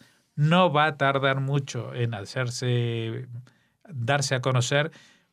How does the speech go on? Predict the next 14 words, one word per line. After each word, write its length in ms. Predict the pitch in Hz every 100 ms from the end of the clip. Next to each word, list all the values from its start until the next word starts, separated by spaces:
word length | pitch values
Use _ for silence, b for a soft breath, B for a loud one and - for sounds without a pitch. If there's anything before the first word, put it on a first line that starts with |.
| _
me 320 | 220 131 127
imagino 560 | 113 113 - 180 180 180
que 80 | 147
algo 260 | 160 165
se 160 | 147 151
moverá, 520 | 135 131 135 143 131
porque 320 | 135 117 -
no 200 | 123 160
creo 280 | - 160 151
que 140 | 135 123
Trump 420 | 139 156 143 - b b b
vaya 280 | - 143 143
a 40 | 127
soltar 600 | 135 127 127 139 139